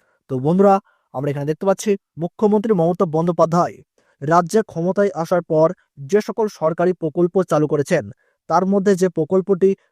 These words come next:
জনসাধারণের কাছে জনপ্রিয়, সেটি হলো লক্ষ্মীর ভাণ্ডার প্রকল্প। দু হাজার একুশ সালে চালু করা হয়েছিল এই লক্ষ্মীর ভাণ্ডার প্রকল্পটি। বর্তমানে দু কোটি ষোলো লক্ষ মা বোন যুক্ত রয়েছে। ডিসেম্বর মাস থেকে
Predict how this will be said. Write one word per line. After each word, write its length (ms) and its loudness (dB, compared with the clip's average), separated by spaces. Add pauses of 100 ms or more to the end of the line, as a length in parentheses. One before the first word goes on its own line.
(140)
জনসাধারণের 800 0
কাছে 240 -2
জনপ্রিয়, 580 0 (420)
সেটি 260 -4
হলো 180 2
লক্ষ্মীর 400 0
ভাণ্ডার 320 -2
প্রকল্প। 400 -8 (540)
দু 140 0
হাজার 260 4 (100)
একুশ 300 -2
সালে 200 -2
চালু 240 2
করা 200 2
হয়েছিল 320 -2 (500)
এই 140 -2
লক্ষ্মীর 360 0
ভাণ্ডার 280 0
প্রকল্পটি। 500 -6 (440)
বর্তমানে 540 0
দু 180 -4
কোটি 300 -2
ষোলো 240 -2
লক্ষ 220 0 (160)
মা 180 0
বোন 220 0 (280)
যুক্ত 280 -8
রয়েছে। 380 0 (480)
ডিসেম্বর 480 2
মাস 220 2
থেকে 240 0